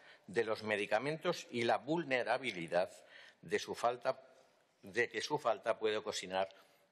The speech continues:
en el sistema sanitario. Sin embargo, bajo nuestro punto de vista,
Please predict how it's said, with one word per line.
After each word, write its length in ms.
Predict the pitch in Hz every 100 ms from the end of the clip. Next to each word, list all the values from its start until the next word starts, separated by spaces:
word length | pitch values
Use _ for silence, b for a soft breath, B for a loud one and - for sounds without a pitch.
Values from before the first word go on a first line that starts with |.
| -
en 140 | 107
el 100 | 104
sistema 540 | - 95 - 104 104 95
sanitario. 640 | - 73 69 - - - - _ _ _ _ _ _ _ _ _ _ _ B B B B B B B B B B B -
Sin 200 | - 110
embargo, 600 | 107 135 175 208 - - - - _ - _ _ _
bajo 340 | 101 107 - 110
nuestro 460 | 110 - 110 92
punto 360 | 160 190 180 120
de 80 | 92
vista, 460 | 92 - 156 214